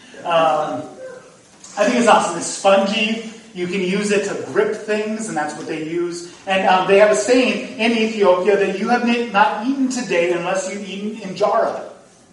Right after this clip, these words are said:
So the idea is, like, maybe you snacked, but you didn't have a meal. You were not satisfied unless you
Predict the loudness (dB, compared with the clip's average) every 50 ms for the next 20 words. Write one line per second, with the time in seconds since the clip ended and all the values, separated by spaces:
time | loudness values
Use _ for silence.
0 | _ _ _ _ _ _ _ _ _ _ -10 -8 -6 -2 2 4 4 4 4 4
1 | 4 4 4 4 4 4 2 2 2 0 0 0 -2 -4 -2 -2 -2 -2 -2 -2
2 | 0 2 2 2 2 0 -2 -6 -8 -8 -4 -4 -4 -2 -2 -2 -2 -2 -4 -4
3 | -4 -4 -2 -2 -2 -4 -6 -6 -8 -12 -16 -12 -6 -4 -4 -2 -2 -2 -2 -4
4 | -4 -4 -4 -2 -2 -2 -4 -8 -8 -8 -8 -6 -6 -8 -10 -10 -12 -14 -16 -12